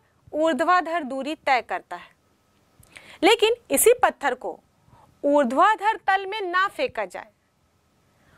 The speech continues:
और सीधे पृथ्वी से क्षैतिज से कोई कोण बनाते हुए फेंका जाए, उस कंडीशन में यह पत्थर ऊर्ध्वाधर तल में भी गति करता है,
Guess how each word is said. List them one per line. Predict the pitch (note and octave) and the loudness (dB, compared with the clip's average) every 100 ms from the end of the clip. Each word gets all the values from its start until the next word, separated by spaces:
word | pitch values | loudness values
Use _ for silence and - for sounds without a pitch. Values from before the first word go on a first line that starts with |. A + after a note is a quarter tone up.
| - - | -8 2
और | C4+ C#4+ | 2 2
सीधे | - D#4 D4+ D4+ F#4 G#4+ _ | -2 0 2 2 0 0 _
पृथ्वी | D4 - C#4 E4+ G4 | -8 -6 -2 0 0
से | - D4 E4 | 0 -2 -2
क्षैतिज | _ _ - _ - - C4+ C4 G#4+ G4+ | _ _ -20 _ -4 2 2 2 0 0
से | - F4 G4 _ | -4 -6 -8 _
कोई | E4 E4+ | 0 0
कोण | _ - F#4 B4 G#4+ | _ 2 4 4 0
बनाते | F#4+ F4+ E4+ | -2 -2 -4
हुए | F#4+ G4+ | -8 -8
फेंका | - D4+ B3+ A3 | -6 -6 -6 -6
जाए, | F#3 F#3 _ _ _ _ _ _ _ _ _ _ | -8 -14 _ _ _ _ _ _ _ _ _ _
उस | - A4 | 2 2
कंडीशन | B4+ A4+ F4 D#4 B3 | 2 0 0 -4 -4
में | A#3+ E4 _ _ _ | -6 -8 _ _ _
यह | B3+ B3+ | -2 0
पत्थर | B3+ A#3+ - E4+ A4 _ _ - | 0 -2 -4 -4 -4 _ _ -10
ऊर्ध्वाधर | B3 A#3 A3+ D4 E4 E4 | -4 -4 0 0 0 -6
तल | E4+ F4+ | -2 -2
में | F4 F4+ | -2 -4
भी | F#4+ | -4
गति | D4+ F4+ G4 | -2 -2 -2
करता | F#4+ G4+ - G#4 | 0 -2 -2 -6
है, | G4+ | -6